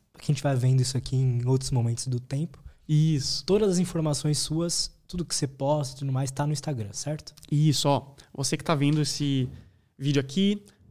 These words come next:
Speaker 2: gravado ou você está vendo ao vivo, corre lá no meu direct, é arroba é o professor da oratória. Pode correr lá, me manda um direct,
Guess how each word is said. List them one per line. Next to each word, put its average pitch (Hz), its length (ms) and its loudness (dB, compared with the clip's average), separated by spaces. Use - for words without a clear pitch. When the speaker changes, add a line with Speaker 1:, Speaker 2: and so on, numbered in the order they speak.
Speaker 2:
gravado 160 720 2
ou 151 100 2
você 139 160 -2
está 143 180 -4
vendo 135 220 0
ao 127 80 2
vivo, 139 320 -2
corre 190 360 -2
lá 180 120 2
no 175 60 4
meu 165 100 4
direct, 131 600 2
é 143 80 0
arroba 156 440 2
é 156 180 -2
o 208 140 0
professor 156 640 -2
da 139 80 2
oratória. 131 400 0
Pode 170 220 -6
correr 160 180 2
lá, 143 200 2
me 165 120 2
manda 233 220 2
um 247 40 2
direct, 185 480 -2